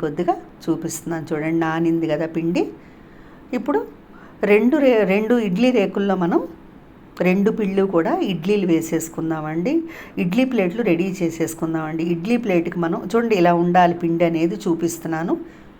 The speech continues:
లేదు పల్చగా తింటాము అనుకుంటే కనుక ఇంకొంచెం నీళ్ళు యాడ్ చేసుకోవచ్చండి మీ టేస్ట్ని బట్టి. మీరు ఎలా పిండి రుబ్బుకుంటారో అలాగా.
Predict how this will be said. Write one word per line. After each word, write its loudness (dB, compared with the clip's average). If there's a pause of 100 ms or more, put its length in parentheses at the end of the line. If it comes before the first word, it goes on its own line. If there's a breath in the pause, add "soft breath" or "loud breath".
(840 loud breath)
లేదు 6 (140)
పల్చగా 2
తింటాము 0
అనుకుంటే -2
కనుక -2
ఇంకొంచెం 0
నీళ్ళు 0
యాడ్ 0
చేసుకోవచ్చండి 0
మీ 2
టేస్ట్ని -4
బట్టి. -8
మీరు 2
ఎలా 4 (100)
పిండి -2
రుబ్బుకుంటారో -2
అలాగా. 0